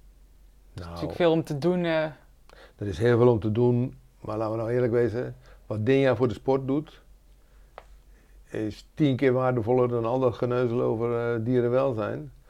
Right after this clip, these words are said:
Speaker 2: Want dat zorgt dat mensen enthousiast zijn voor de sport en dat, en dat mensen d-, er zin in krijgen. En dat, en, en dat ze goed met hun paarden om moeten gaan, dat vind ik zo logisch en anders doen ze het toch niet.
Speaker 1: Ja.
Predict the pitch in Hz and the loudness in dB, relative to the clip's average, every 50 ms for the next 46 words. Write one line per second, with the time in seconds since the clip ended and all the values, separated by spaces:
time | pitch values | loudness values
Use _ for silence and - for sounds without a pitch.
0 | - - - _ - - 117 113 117 113 101 92 123 127 117 101 87 113 107 110 | -20 -20 -20 _ -12 -6 -4 -2 -2 -2 -4 -2 -2 0 0 0 -2 -4 -4 -2
1 | 120 120 117 - - 120 113 107 110 104 101 131 139 131 - - 131 113 107 117 | -4 -4 -4 -4 -4 -4 -4 -4 -4 0 2 2 2 0 0 -2 -4 -2 -2 -4
2 | 113 107 - - - 135 131 131 131 120 113 113 113 110 107 104 - 117 110 113 | -4 -6 -6 -6 -4 -4 -2 -2 -4 -4 -4 -4 -4 -4 -6 -8 -8 -6 -4 -4
3 | 110 107 117 120 117 107 - - 117 110 107 107 - - - 107 101 95 90 123 | -4 -4 -4 -6 -6 -6 -6 -6 -6 -6 -6 -8 -10 -12 -10 -10 -8 -6 -2 -2
4 | 139 139 131 123 113 117 110 110 107 104 104 - 113 120 - - - 104 104 104 | -2 0 -2 -4 -4 -4 -4 -4 -4 -4 -8 -10 -14 -14 -14 -14 -12 -8 -4 -2
5 | 120 123 120 - - - - - - - - - 113 113 117 113 - - - - | 0 -2 -2 -4 -8 -20 -20 -20 -20 -18 -10 -8 -6 -4 -4 -6 -8 -12 -18 -20
6 | - - _ _ _ _ _ - - - - - - 120 117 107 110 104 - - | -20 -20 _ _ _ _ _ -20 -20 -20 -18 -10 -8 -6 -4 -4 -6 -6 -8 -6
7 | 101 104 120 107 107 104 98 104 101 101 117 117 123 120 120 113 120 120 120 113 | -4 -2 -2 -2 -2 -4 -6 -6 -4 0 2 2 2 2 0 -2 -2 -2 -2 -2
8 | 117 117 - 110 113 117 113 110 - - - - - - - - - - - - | -4 -4 -4 -4 -4 -6 -6 -8 -14 -18 -20 -20 -20 -20 -20 -20 -20 -20 -20 -20
9 | - - - - - - - - - _ - 131 113 107 98 - - 117 110 104 | -20 -20 -20 -20 -20 -20 -20 -20 -20 _ -10 -6 -6 -6 -6 -4 -6 -6 -4 -4
10 | - - 123 120 123 120 117 110 - 127 120 - - - 110 113 113 110 110 104 | -2 0 2 2 2 2 2 0 -4 -8 -10 -10 -10 -10 -6 -6 -4 -4 -4 -2
11 | 113 120 104 98 107 - 120 104 90 95 104 98 90 - - - - _ _ - | -2 -4 -4 -4 -4 -4 -4 -4 -4 -8 -12 -14 -18 -20 -20 -20 -20 _ _ -20
12 | _ _ - - - - 156 151 135 117 | _ _ -20 -18 -12 -8 -6 -6 -6 -8